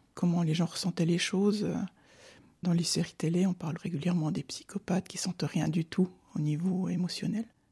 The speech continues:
Et quelque part, j'ai eu un tilt. Puis je me suis dit, mais s'il y en a qui ressentent rien au niveau émotionnel, il y en a bien peut-être qui ressentent plus au niveau émotionnel. Et je suis allée faire des recherches sur le net.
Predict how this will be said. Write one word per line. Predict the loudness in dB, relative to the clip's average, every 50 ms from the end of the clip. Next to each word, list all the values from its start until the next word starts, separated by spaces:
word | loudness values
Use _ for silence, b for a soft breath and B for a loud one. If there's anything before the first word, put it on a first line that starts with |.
| _ _ -20
Et | -10
quelque | -4 -2 -2 0 0 -2
part, | -2 2 2 2 2 0 -2
j'ai | -4 -2 -2 -2
eu | 0 0
un | -2 -2 -4 -6 -6
tilt. | -4 -2 0 0 0 -4 -6 -12 -14 -18 _ _
Puis | -8 -4
je | -2 -2
me |
suis | -2 -4 -8 -12
dit, | -12 -8 -6
mais | -6 -6 -8 b b b b b b b b b b b _
s'il | -10 -10 -6 -2 0
y | 2
en | 2 2
a | 2 0
qui | -2 -4 -8
ressentent | -8 -6 -8 -4 -2 -2 -2 -4 -6 -10 -10
rien | -10 -10 -6 0 0 2 2 2 0
au | 0
niveau | 0 0 0 0 0
émotionnel, | 2 2 0 -2 -2 -2 0 2 4 4 4
il | 4 4
y | 2
en | -4
a | -6
bien | -8 -8 -8
peut-être | -2 _ -2 -2 -2
qui | -4 -10 -12 -10
ressentent | -8 -6 -4 -2 -2 -2 -4 -6 -14 -16 B B B B B B B B B B B B B _ _ 4
plus | 6 10 10 10 8 6 2 0 -2 -4 -2 2
au | 4
niveau | 4 4 4 2 2
émotionnel. | 2 2 0 0 0 0 2 2 2 2 0 -2 B B B B B B B B B B B B B B B B B B B -8 -6
Et | -2 -2
je |
suis | 0 2 2
allée | 2 4 4 4 4 4 2 2 0 -2 -6 -10 -18 -20 -20 -20 -20 _ _ _ -20 -18
faire | -16 -2 2 4 4
des | 4 4
recherches | 4 4 2 4 4 2 0 0 -2
sur | -4 -4 -2 0
le | 2 2
net. | 4 4 4 2 2 0 0